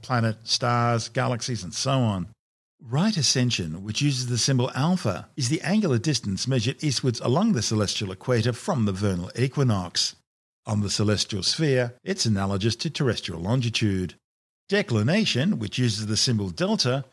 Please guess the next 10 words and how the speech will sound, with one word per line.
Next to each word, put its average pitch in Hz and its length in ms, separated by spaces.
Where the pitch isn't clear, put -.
measures 165 380
the - 160
angle 160 260
north 175 360
or - 120
south 208 380
of 127 100
the 104 100
celestial 104 500
equator, 98 540